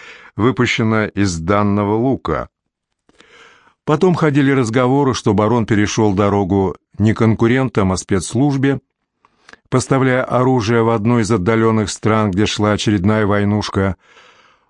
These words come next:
Он крепенько ущемил интересы некой державы,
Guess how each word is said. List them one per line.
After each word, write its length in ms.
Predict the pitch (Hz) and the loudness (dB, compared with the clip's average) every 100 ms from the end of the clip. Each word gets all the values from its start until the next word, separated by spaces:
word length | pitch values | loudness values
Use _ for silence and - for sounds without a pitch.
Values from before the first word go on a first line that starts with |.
| - | -2
Он 160 | 156 | 0
крепенько 440 | 165 175 175 165 160 | 2 2 2 2 2
ущемил 480 | 147 - 139 151 139 | 0 0 0 2 0
интересы 480 | 117 123 131 - | 0 0 0 0
некой 400 | 123 120 - 131 | 2 2 0 -2
державы, 760 | 110 135 123 87 98 90 87 | 0 0 0 0 2 0 -2